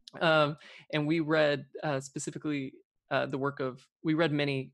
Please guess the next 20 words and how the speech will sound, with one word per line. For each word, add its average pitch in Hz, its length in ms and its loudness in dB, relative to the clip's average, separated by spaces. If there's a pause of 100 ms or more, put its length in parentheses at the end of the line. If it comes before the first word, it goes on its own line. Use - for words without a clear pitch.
people. 139 300 -2
We 131 100 -2
read 127 160 -6
Alice - 260 -10
Walker, 156 300 0
we 131 140 -6
read 135 260 -10 (140)
Wendell 127 300 -4
Berry, 131 500 -2
we 135 80 -8
read 139 280 -10 (100)
Thomas - 340 -8
Merton. 139 440 -4 (500)
Um, 139 240 0
but 143 160 -2
someone 151 280 -4
who 147 220 -4
I 131 80 -2
think 135 180 -14
became, 127 400 -10